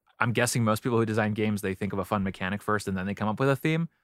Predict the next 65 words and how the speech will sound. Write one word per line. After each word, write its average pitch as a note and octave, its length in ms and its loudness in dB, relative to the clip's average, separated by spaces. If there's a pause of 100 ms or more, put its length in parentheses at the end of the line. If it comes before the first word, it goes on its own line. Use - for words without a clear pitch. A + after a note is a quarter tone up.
(120)
but A#2+ 80 -2
that's A#2 180 2
not G2+ 160 0
me. F#2 180 -4
So B2+ 260 4
I, D3 360 6
I E3 60 6
fell E3 200 6
in C3+ 100 4
love A#2+ 180 6
with A2+ 300 4
the A2+ 100 2
theme G#2+ 240 2
of F#2+ 100 -2
Western G#2 280 0
Tropic, G#2+ 460 2 (220)
and A#2+ 120 4
then A#2+ 100 4
I A#2+ 100 6
kept - 440 0
iterating, A2+ 600 4
which G#2 120 -2
is G#2 80 0
why G2+ 140 2
I - 20 2
had G#2+ 140 0
forty G2+ 260 0
versions F#2+ 360 0
of F2+ 60 -4
the F2+ 60 -4
game, G#2 300 2 (240)
until A#2+ 240 2
I A2 80 4
found G#2 240 2
a G2+ 40 0
game G2 220 0
that F#2 100 0
I F2+ 100 -2
liked G2 400 0
that G#2 120 0
would G2 140 0
fit F#2 200 -4
into E2+ 320 -6
it. C#2+ 160 -4 (340)
Um, G2+ 420 2 (260)
and, G3 140 6
you F#3 40 8
know, D3 120 6
to - 100 2
be D#3+ 140 6
honest, D#3 240 6
when A#2 60 -2
people C#3 160 4
design A2 260 2
games, G2+ 280 0
they A#2+ 120 2
can G#2 140 -2
skin G2+ 280 -2
it F#2 180 -4 (160)
with G#2+ 280 -2 (220)
a A2+ 60 2
lot G#2 220 2
of F#2 40 -6
different F#2+ 300 -6
themes. F2+ 380 -4